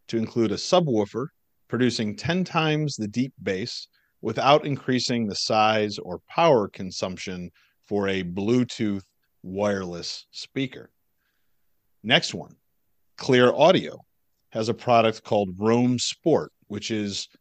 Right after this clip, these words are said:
true noise canceling, sweat and water resistant. How does it know the difference? Earbuds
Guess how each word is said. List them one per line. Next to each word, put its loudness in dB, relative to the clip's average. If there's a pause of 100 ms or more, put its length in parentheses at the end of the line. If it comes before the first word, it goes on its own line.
(200)
true 4
noise 2
canceling, -4 (300)
sweat 0
and 2
water 6
resistant. 0 (440)
How -4
does -2
it -2
know -2
the -4
difference? -6 (360)
Earbuds 4